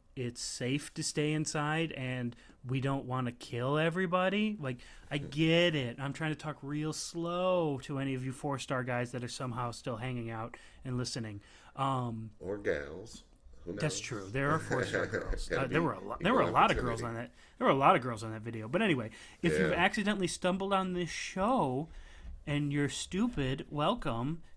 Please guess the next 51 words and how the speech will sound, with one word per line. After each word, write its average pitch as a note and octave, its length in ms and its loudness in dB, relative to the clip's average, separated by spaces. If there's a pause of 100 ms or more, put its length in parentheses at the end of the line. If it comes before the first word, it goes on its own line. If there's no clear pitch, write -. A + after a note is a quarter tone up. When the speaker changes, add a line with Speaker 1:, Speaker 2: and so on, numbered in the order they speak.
Speaker 1:
You're D3 120 -2
still F3 340 0
dumb, E3 560 4 (180)
Speaker 2:
<laughs> - 200 -20
Speaker 1:
but, D3 460 0 (100)
um, C3 640 0 (880)
the E3+ 100 4
Speaker 2:
Well, G3+ 80 6
Speaker 1:
point F#3+ 180 8
Speaker 2:
I - 20 8
Speaker 1:
is, D3+ 120 6
is - 100 4
Speaker 2:
mean, D#3 200 4
Speaker 1:
that - 180 -8 (140)
Speaker 2:
I, F#2 40 0
I - 20 -4
think F#2 240 -2
they F2 100 0
just E2 200 -8
don't C#2 260 -4
really D2+ 320 -4
get - 260 -8
why C2+ 500 -8 (500)
Speaker 1:
Well, C#4+ 120 4
yeah, A#3+ 180 8
Speaker 2:
this E3+ 80 6
Speaker 1:
because F3 200 0
they're, G3+ 160 4
Speaker 2:
quarantine C#3+ 300 -8
really D3 200 -6
Speaker 1:
'cause C#3+ 120 2
Speaker 2:
needs - 180 -12
to - 100 -14
be - 140 -16
in - 100 -14
place. - 260 -18
Speaker 1:
Well, G#3+ 120 2
they're G3+ 160 2
arguing. E3 440 4
They're C#3 100 -2
like, B2+ 160 -2
"You're F3 120 2
taking F3+ 360 -2
away E3 180 0
my D#3+ 200 0
freedoms." E3+ 560 0
And D3 100 -4
they're D3+ 60 -2
like, D3 200 -6
"Your D#3+ 120 -2
freedoms F3+ 460 0